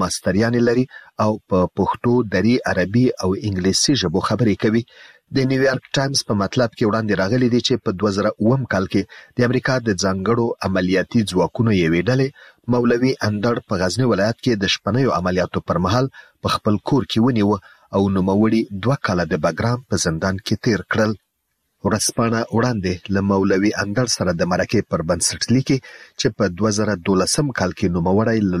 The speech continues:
لومړنیو قومندانانو څخه و چې د طالبانو پر ضد یې جګړه پیل کړه او په همدې وخت کې د هغه پنځه اویا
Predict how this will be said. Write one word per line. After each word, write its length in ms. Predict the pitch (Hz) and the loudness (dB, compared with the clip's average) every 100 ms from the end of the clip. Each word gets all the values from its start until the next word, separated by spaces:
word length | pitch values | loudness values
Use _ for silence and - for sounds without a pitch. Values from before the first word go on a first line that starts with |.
| 87 | -2
لومړنیو 580 | 85 87 92 120 113 82 | -4 -2 0 2 0 -2
قومندانانو 580 | - 80 76 170 127 120 104 | -6 -6 -4 0 0 0 -2
څخه 140 | - 113 | 0 2
و 40 | 117 131 - - _ - | 2 0 -8 -20 _ -4
چې 60 | 123 | -2
د 120 | 120 - | -2 0
طالبانو 400 | 101 104 131 120 - | -2 0 -2 -4 -4
پر 80 | 82 | -4
ضد 160 | 78 92 87 | -2 -2 -2
یې 60 | 82 | -2
جګړه 240 | 90 95 117 | -2 -2 -2
پیل 180 | 98 92 92 | 0 -2 -2
کړه 120 | 101 98 - - - | -6 -6 -12 -16 -4
او 60 | 107 | -2
په 60 | 104 95 | -2 -4
همدې 220 | 95 95 107 | -2 0 0
وخت 140 | 123 - | -2 -2
کې 80 | 104 | -2
د 20 | 90 82 | 0 -2
هغه 160 | 92 107 - | -2 -2 -2
پنځه 220 | 98 117 120 | 0 0 0
اویا 180 | 90 | 0